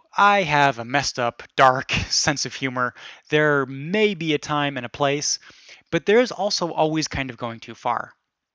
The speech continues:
I love me a good old Winnie quote, so let me go ahead and leave you with a quote by Winston Churchill.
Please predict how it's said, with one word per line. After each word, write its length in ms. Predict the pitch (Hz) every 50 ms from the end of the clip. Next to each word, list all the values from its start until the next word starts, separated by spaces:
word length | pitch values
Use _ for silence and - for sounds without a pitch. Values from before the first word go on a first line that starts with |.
| _ _ _ _ -
I 60 | 156
love 180 | 160 208 214 175
me 120 | 175 170
a 60 | 160
good 140 | 139 170 165
old 240 | 156 151 147 139 131
Winnie 200 | 139 135 127 123
quote, 340 | - - 123 120 127 131 -
so 160 | - - -
let 200 | 151 170 214 220
me 100 | 220 220
go 220 | 175 175 170 175 160
ahead 220 | 131 123 120 123
and 160 | 131 123 113
leave 400 | 113 113 127 151 185 202 202 156
you 360 | 143 139 139 135 135 139 139 - - - - _
with 160 | - 131 -
a 40 | 123
quote 320 | - - - 147 156 160 -
by 100 | 131 117
Winston 340 | 113 131 135 127 - 120
Churchill. 420 | 117 - 117 - - - - -